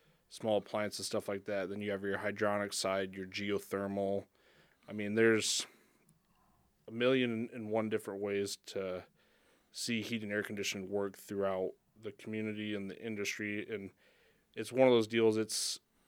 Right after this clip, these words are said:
a trade. I mean, like Travis was saying, YouTube University. I mean, there's a lot of people that go on YouTube University and go through and look at doing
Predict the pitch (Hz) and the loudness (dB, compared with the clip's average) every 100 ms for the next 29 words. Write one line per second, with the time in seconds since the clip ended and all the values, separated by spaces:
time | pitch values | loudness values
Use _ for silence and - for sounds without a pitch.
0 | _ 120 104 - 131 127 131 113 110 104 | _ -14 -8 -2 4 6 6 4 2 -2
1 | 95 - _ _ _ _ _ - 120 - | -4 -10 _ _ _ _ _ 0 0 4
2 | 131 120 110 107 113 101 107 - 107 98 | 4 4 0 -4 -4 -2 -4 -4 -6 -6
3 | 101 92 98 - 95 95 92 - - - | -6 -4 -4 -4 -6 -6 -10 -12 -20 -20
4 | - 113 117 117 123 123 123 113 107 98 | -4 -2 4 6 6 4 -2 2 2 2
5 | 110 110 104 101 113 - 104 107 104 107 | 4 4 4 0 -4 -4 -4 -2 -2 0
6 | 107 - 98 98 95 - - - - - | 0 -2 -4 -6 -6 -14 -20 -20 -20 -12
7 | 107 104 110 - 117 110 104 104 - 107 | -8 -2 -2 0 -2 0 0 -2 -4 -6
8 | 98 90 92 - _ _ _ _ _ _ | -6 -6 -10 -16 _ _ _ _ _ _
9 | - 107 101 101 104 101 98 95 95 | -12 -10 -8 -8 -4 -4 -2 -4 -8